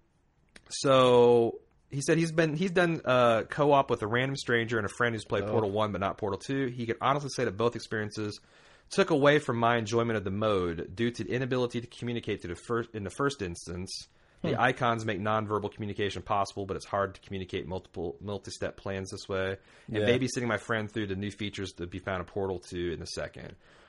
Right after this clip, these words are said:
Speaker 1: Overall, Portal Two is an improvement over the original, managed to be challenging without being impossible, while keeping the idea of thinking with portals fresh and interesting in the, this long-awaited sequel.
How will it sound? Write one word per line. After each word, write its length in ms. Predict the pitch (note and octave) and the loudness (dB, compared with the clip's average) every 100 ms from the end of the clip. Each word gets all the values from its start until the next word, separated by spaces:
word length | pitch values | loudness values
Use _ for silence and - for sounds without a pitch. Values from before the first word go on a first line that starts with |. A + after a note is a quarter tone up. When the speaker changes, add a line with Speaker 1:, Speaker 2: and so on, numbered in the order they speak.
| - | -2
Speaker 1:
Overall, 340 | A#2+ B2+ C3+ | 0 4 4
Portal 220 | C3+ D3+ C3+ | 4 2 0
Two 240 | D3 C#3+ | 2 2
is 160 | C3 A#2 | 2 0
an 60 | |
improvement 380 | G#2+ E3 E3+ C#3 | -2 0 2 2
over 140 | D3 C3 | 0 0
the 60 | |
original, 520 | B2+ D3 D3 D3 C#3+ - | 0 0 0 0 0 0
managed 320 | B2 B2 A2+ | -2 -2 -4
to 60 | |
be 100 | A#2 | -6
challenging 440 | - C#3+ D#3 D3 C#3+ | -2 0 0 0 -2
without 260 | B2 A2+ G2+ | 0 0 0
being 140 | G#2 | -4
impossible, 680 | G2 B2+ B2+ - C3+ C3 A2 | -2 -2 -2 -4 -4 -2 0
while 180 | G2+ | -2
keeping 340 | F#2+ A#2 A#2 A2 | -2 -8 -6 -4
the 100 | F#2+ | -2
idea 320 | G#2+ G#2+ G#2+ | -2 -2 -2
of 80 | F#2 | -2
thinking 240 | C3+ C#3 C3+ | -4 -4 -6
with 120 | - | -4
portals 300 | B2 A#2 A2 | 0 0 -2
fresh 360 | - B2+ B2 A#2 | -2 -2 -2 -6
and 80 | G2 | -8
interesting 500 | G#2+ G#2 - G2 F#2 | -6 -8 -8 -8 -8
in 120 | F2+ | -8
the, 220 | F2+ F2+ _ _ _ - | -8 -10 _ _ _ -12
this 180 | F#2 F#2+ G2 | -6 -6 -2
long-awaited 540 | G2 A2 G#2+ G#2+ G2 | 2 2 2 -2 -4
sequel. 460 | - G2 D2+ C#2+ | -6 -8 -8 -10